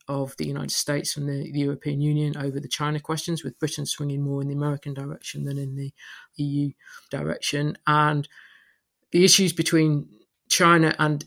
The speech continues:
some of its neighbours, perhaps you might even say its most significant neighbours in the, in the Indo-Pacific, including over the South China Sea, getting worse during the, the course of the year. Japan's policy seems to have moved to being,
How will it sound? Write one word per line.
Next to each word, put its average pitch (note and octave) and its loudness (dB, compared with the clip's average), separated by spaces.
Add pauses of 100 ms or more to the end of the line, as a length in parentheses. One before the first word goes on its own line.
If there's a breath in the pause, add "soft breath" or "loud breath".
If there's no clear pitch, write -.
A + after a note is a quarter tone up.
(200)
some - 0
of D3 2
its - -4
neighbours, C#3+ -2
perhaps - -4
you D3 -2
might C#3 -4
even C3+ -2
say C#3 0
its - -4
most C#3+ -2
significant D3+ -4
neighbours C#3 -2
in C#3+ 0
the, C#3+ -4
in D#3 0
the D3+ 2
Indo-Pacific, D3 -2
including D3+ 0
over C#3 0
the C#3 -4
South C#3+ -2
China D3 -2
Sea, D3 -2
getting D3 0
worse D3 0
during C#3 -4
the, C3+ -6 (140)
the C#3 -4
course - -6 (160)
of C3+ -6
the D3 -2
year. D3 2 (260 loud breath)
Japan's - 0
policy C#3+ -4
seems C#3+ -4 (400 loud breath)
to C#3+ -2
have C#3+ -6
moved C#3+ 0
to C3 -12
being, C#3 -2